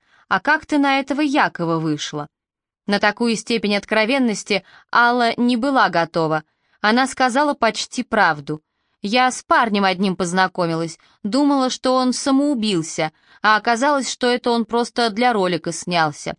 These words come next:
А я хотела разобраться, что случилось, ну и вышла на Ханта и остальных,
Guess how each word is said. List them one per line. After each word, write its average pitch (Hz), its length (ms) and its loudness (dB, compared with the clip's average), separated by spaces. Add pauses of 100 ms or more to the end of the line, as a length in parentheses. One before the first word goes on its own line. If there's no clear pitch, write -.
(300)
А 202 100 2
я 233 140 2
хотела 254 340 0
разобраться, 240 580 0
что 208 200 -4
случилось, 226 640 -4 (240)
ну 262 160 2
и 311 120 0
вышла 247 420 0
на 196 160 2
Ханта 233 420 0
и 190 60 2
остальных, 160 720 -2